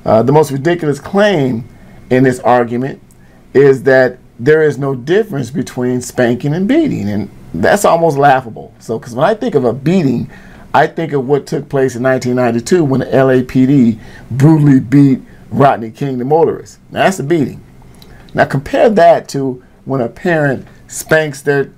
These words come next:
three-year-old child on the hand for running the street. Big difference, big difference. Uh, when you talk about extremes, when you start using those terms like beating,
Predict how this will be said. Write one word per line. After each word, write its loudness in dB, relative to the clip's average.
three-year-old 0
child 2
on -4
the -6
hand -6
for -12
running -2
the -4
street. -4
Big 2
difference, 0
big 4
difference. -2
Uh, -4
when 0
you 2
talk 0
about 2
extremes, -6
when -8
you -2
start 0
using -6
those 2
terms -6
like -8
beating, -2